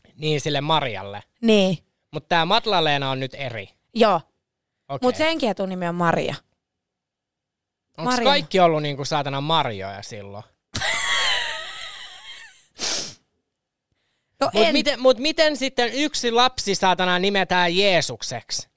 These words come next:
Speaker 1: Et kaikilla muilla kylässä on niinku samat nimet, ne on kaikki Marjoita ja Jooseppeja, mut sit syntyy Jeesus, minkä saa nimekseen niinku Jeesus.
Speaker 2: Niin. Mie-, siis tää on nyt oikeasti tosi mielenkiintoinen juttu. Ja minä aion ilmoittautua ensi jaksossa sit uskonnon niinku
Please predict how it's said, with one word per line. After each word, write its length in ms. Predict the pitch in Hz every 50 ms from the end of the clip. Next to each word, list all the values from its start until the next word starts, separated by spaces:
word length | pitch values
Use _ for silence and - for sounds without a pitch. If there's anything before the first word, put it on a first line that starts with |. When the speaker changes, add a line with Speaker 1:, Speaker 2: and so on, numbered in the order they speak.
| _ _ _ _ _ _ _ _ _ _
Speaker 1:
Et 140 | 190 202 -
kaikilla 360 | - 285 302 277 247 262 254
muilla 300 | 233 240 262 277 262 247
kylässä 480 | - 254 262 262 262 240 220 - 214 190
on 100 | 180 175
niinku 200 | 180 170 165 170
samat 320 | - - 247 240 214 170
nimet, 340 | 165 185 190 196 185 175 147
ne 100 | 160 170
on 80 | 170 160
kaikki 340 | - 247 262 247 - 226
Marjoita 540 | 208 208 214 226 226 208 185 170 156 147 165
ja 100 | 151 147
Jooseppeja, 760 | 151 196 233 247 233 202 - 185 - _ - 170 156 160 151 - _ _ _ _ _ _ _ -
mut 140 | 185 170 -
sit 160 | 240 240 -
syntyy 420 | - 247 247 240 196 208 190 175
Jeesus, 560 | 170 175 190 208 196 170 156 - - 135 -
minkä 260 | 147 147 143 131 147 139
saa 240 | - 175 156 151
nimekseen 500 | 151 160 156 151 139 - - 156 143 135
niinku 220 | 135 139 131 143 139
Jeesus. 680 | 139 143 165 160 143 120 107 - - - - - - 233
Speaker 2:
Niin. 300 | 240 240 214 196 190 175 - _ _ _ _ _ _ _ _ _ _ _ _ _ _ _ _ _ _ _ _ _ _ _ - -
Mie-, 80 | 320 - - - - - -
siis 180 | - - 277 -
tää 160 | - 370 381
on 60 | 381
nyt 120 | 349 302 -
oikeasti 400 | 254 277 277 262 247 226 196 226
tosi 340 | - - 240 240 - 254 233
mielenkiintoinen 880 | 202 180 170 170 156 151 147 143 - 131 139 143 131 147 131 135 131 123
juttu. 380 | 147 147 - _ - 262 269 - - - _ - - _
Ja 80 | - 214
minä 180 | 233 277 320 339
aion 240 | 330 302 254 220
ilmoittautua 600 | 226 240 240 233 208 - - 180 175 175 185 180 175
ensi 280 | 202 220 214 - -
jaksossa 380 | 180 165 - - 151 - - 170
sit 180 | 147 175 170 185
uskonnon 560 | 180 165 - - - 165 156 156 156 151 123 -
niinku 240 | 175 170 156 170